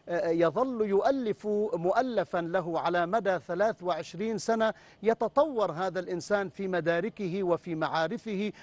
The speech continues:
وتنفتح أمامه آفاق، ويتبين له أن هناك أمورا ربما كانت خاطئة من حيث الفكر عنده فيطور. ولذلك نرى البعض، آه، آه،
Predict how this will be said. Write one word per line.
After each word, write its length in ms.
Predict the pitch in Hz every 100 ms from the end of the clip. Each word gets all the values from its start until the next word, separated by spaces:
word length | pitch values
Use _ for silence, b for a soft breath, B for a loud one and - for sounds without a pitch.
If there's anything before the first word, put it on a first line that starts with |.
| B -
وتنفتح 720 | 170 190 185 - - - -
أمامه 640 | 196 208 208 180 180 185 165
آفاق، 340 | - 214 202
ويتبين 720 | 180 170 156 180 247 233 208 202
له 280 | 208 214 - B B
أن 200 | 190 196
هناك 420 | 185 180 220 233 190
أمورا 440 | 175 180 240 220
ربما 520 | 180 214 175 196 190
كانت 420 | 170 202 202 175
خاطئة 680 | - 185 175 - 262 220 220
من 240 | 202 175 156
حيث 340 | - 202 196 196 - B B
الفكر 520 | 156 160 247 - 190 175
عنده 420 | 233 233 202 220
فيطور. 800 | - 220 208 262 285 233 196 151 _ b -
ولذلك 500 | 185 202 269 247 208
نرى 200 | 254 254
البعض، 420 | 202 180 226 214 160 b b
آه، 300 | 190 202
آه، 20 | 196